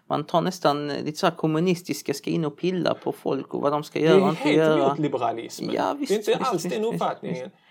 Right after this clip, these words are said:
Speaker 2: Du har
Speaker 1: Jag hörde,
Speaker 2: fritt
Speaker 1: jag läste precis en artikel, Jan Björklund går ut nu så att han vill stoppa friskolor.
Speaker 2: Mm.
Speaker 1: Jag menar, hur liberalt är det?
Speaker 2: Mm.
Speaker 1: Kom igen.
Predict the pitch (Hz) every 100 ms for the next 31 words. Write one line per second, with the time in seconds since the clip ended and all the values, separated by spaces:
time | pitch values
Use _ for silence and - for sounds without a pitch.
0 | - 226 226 165 180 170 175 175 175 185
1 | - 180 - 175 151 131 139 226 208 -
2 | 117 139 151 156 160 185 - 127 131 131
3 | 175 180 196 170 156 143 151 139 139 -
4 | 170 - 135 - 196 - - - - -
5 | - 117 113 113 - - - 175 180 196
6 | 190 190 202 175 185 220 - - 185 131
7 | 131 117 - - 170 226 277